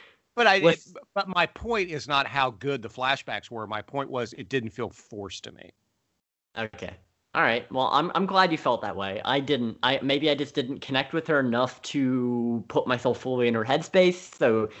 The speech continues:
Speaker 2: it felt a little bit crazy to show that flash.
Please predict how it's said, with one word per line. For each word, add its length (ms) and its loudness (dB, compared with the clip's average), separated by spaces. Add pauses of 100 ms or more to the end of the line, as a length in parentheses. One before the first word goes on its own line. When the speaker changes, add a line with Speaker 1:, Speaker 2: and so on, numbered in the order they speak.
(300)
Speaker 2:
it 200 -4
felt 200 6
a 40 6
little 400 6 (200)
bit 380 2
crazy 460 4
to 140 2
show 300 4
that 360 2
flash. 260 2